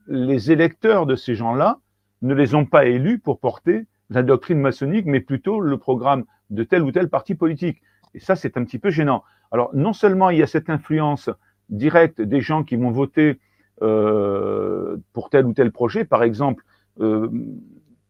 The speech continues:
un des présidents de la fraternelle, que je cite, euh, dit : «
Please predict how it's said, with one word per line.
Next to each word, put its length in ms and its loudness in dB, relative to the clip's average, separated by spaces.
un 180 2
des 140 0
présidents 520 0
de 100 4
la 120 4
fraternelle, 540 -2
que 100 -6
je 140 -2
cite, 300 -8
euh, 260 0
dit : « 500 0